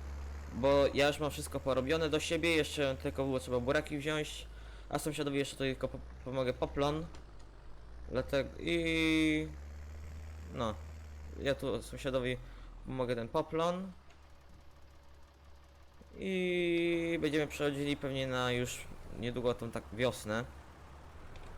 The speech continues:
Dobra, ogień na tłoki.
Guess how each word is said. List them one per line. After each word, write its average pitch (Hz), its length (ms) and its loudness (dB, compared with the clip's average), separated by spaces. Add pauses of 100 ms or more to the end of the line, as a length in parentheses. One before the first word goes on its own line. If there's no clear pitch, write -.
(760)
Dobra, 113 260 2 (680)
ogień 113 240 -2
na 107 100 -2
tłoki. 117 380 -2